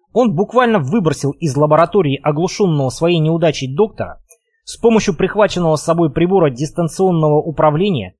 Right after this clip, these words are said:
выключил основной терминал компьютера, управлявшего исследовательским комплексом,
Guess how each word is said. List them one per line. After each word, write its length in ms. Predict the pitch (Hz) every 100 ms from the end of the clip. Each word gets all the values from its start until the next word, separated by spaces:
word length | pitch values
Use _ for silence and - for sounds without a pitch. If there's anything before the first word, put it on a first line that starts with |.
| _
выключил 560 | 110 131 220 190 - 170
основной 480 | 147 - 170 185 175
терминал 460 | 170 156 175 175 151
компьютера, 640 | 160 147 180 214 131 107
управлявшего 720 | 143 151 151 160 139 - 147 -
исследовательским 840 | 151 - 175 139 127 127 - 143
комплексом, 640 | - 165 120 110 - 98